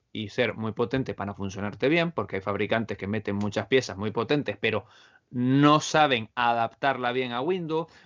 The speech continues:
Windows es un sistema operativo que, aunque esté muy bien hecho, no está diseñado específicamente para los componentes exactos como hace Apple, no, el sistema no está perfectamente integrado, no tiene ese control.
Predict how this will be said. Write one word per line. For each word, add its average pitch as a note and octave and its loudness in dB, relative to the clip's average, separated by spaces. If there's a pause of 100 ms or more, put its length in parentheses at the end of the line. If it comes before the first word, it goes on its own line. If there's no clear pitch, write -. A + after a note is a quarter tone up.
Windows B2 -2
es B2 -6
un A#2 -6
sistema A2+ 0
operativo A#2 0
que, G2 -10
aunque F#2+ -10
esté B2 -2
muy B2 -4
bien B2 2
hecho, C#3 -2 (500)
no C3+ 2
está C#3+ 2
diseñado D3 0
específicamente D3 -2
para C#3 0
los C3+ -4
componentes C3 -4
exactos C3+ -2
como A#2 -8
hace C#3+ -4
Apple, D3 0
no, B2 -4
el A#2+ -6
sistema C3 -6
no C3 -4
está B2+ -2 (400)
perfectamente B2 -2
integrado, C#3+ 0
no A#2+ -4
tiene G#2+ -6
ese G#2+ -8
control. F3+ 2